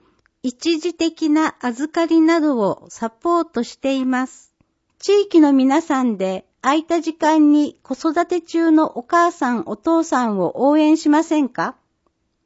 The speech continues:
あなたの力がたくさんの子供を笑顔にします。養成講座をすべて受講すると、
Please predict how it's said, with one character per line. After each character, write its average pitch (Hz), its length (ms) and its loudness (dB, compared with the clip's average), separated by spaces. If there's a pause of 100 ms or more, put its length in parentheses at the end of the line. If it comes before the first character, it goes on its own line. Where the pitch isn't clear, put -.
(480)
あ 262 80 -2
な 359 180 4
た 381 120 0
の 320 140 6
力 262 440 -2
が 247 120 -2
た 240 140 -6
く 262 140 -14
さ 359 200 2
ん 339 100 6
の 294 100 4
子 262 160 -2
供 254 260 2
を 247 40 0
笑 262 180 2
顔 277 220 2
に 208 120 -2
し - 160 -12
ま 185 160 -6
す。 - 240 -20 (640)
養 330 240 2
成 370 320 0
講 381 300 0
座 277 180 2
を 247 100 0
す - 160 -10
べ 349 140 -4
て 269 140 -4
受 233 160 -8
講 269 240 -2
す 262 160 -8
る 254 100 -6
と、 233 340 -4